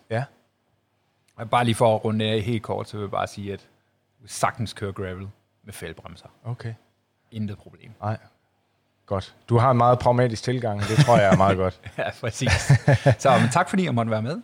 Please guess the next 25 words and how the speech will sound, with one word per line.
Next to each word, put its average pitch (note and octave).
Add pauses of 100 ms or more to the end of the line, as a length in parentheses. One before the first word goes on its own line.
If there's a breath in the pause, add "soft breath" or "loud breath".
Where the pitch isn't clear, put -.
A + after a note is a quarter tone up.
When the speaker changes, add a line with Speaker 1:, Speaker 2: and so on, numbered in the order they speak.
Speaker 1:
Ja, G2
tak G#2
fordi A2
du G2+
ville. G2+
Og, F#2
Speaker 2:
Og F#2+
jeg G#2+
Speaker 1:
og G#2
Speaker 2:
håber, D3
at G#2+
Speaker 1:
ja. G#2+
Speaker 2:
der G#2+
er G#2+
nogen C3
derude, C3
der C3
vil, G#2
øh, G2 (800)
Speaker 1:
Ja. F#2+
Speaker 2:
ikke F3
føler E3
sig G#2+
så... G#2+
Øh, G#2